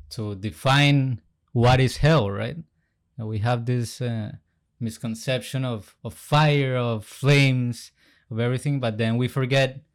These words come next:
so many things that happen today that really resemble death. Uh,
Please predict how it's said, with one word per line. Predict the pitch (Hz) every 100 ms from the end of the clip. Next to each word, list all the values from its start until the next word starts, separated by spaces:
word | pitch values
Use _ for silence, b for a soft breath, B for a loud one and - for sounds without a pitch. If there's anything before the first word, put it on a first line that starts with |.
| _ _ _
so | - - 143
many | 143 147
things | 139 143 120
that | 135 127
happen | 135 - 139
today | - 113 117 117 117 117 - _ _
that | 120 107
really | 113 123 131 131
resemble | 127 113 120 113 110 120 123 117 _ - 113
death. | 131 135 127 - - _ _ _ _ _ 117
Uh, | 113 107 107 101 101 104